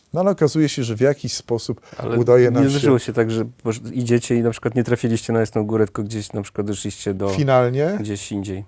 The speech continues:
Speaker 1: były takie momenty, że,
Speaker 2: <laughs>
Speaker 1: że jest tam godzina wyznaczona wejścia, a my jeszcze jesteśmy daleko w polu, nie? To są takie anegdoty bardzo ciekawe. Są takie też rzeczy, że na przykład mieliśmy do przejścia odcinek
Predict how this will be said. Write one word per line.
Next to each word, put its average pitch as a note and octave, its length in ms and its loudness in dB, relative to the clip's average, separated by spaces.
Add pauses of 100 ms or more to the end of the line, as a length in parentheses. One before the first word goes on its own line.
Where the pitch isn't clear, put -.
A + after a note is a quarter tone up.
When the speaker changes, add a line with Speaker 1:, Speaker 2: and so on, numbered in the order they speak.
(240)
Speaker 1:
były F3 200 4
takie E3+ 220 0
momenty, D3 420 -2
że, B2+ 140 2 (100)
Speaker 2:
<laughs> B2+ 80 2
Speaker 1:
że D3 120 -2
jest A#2 120 -2
tam B2+ 120 -2
godzina A#2+ 320 0
wyznaczona A2+ 460 -4
wejścia, A#2 640 0
a A2 100 -4
my A#2+ 120 -4
jeszcze A#2 240 -4
jesteśmy A2+ 320 -6
daleko G#2+ 320 2
w - 120 -6
polu, F#2 400 -2
nie? G#2 180 -8 (280)
To - 100 -10
są C#3 160 -2
takie C3 260 0
anegdoty B2+ 400 -2 (100)
bardzo B2+ 260 0
ciekawe. G2+ 560 -4
Są - 200 -4
takie - 240 -4
też B2+ 140 -6
rzeczy, A#2+ 320 -6
że A#2+ 140 -4
na A#2+ 80 -4
przykład - 240 -6 (400)
mieliśmy B2+ 300 -2
do A2+ 100 -2
przejścia G#2+ 540 -2
odcinek A2+ 760 -4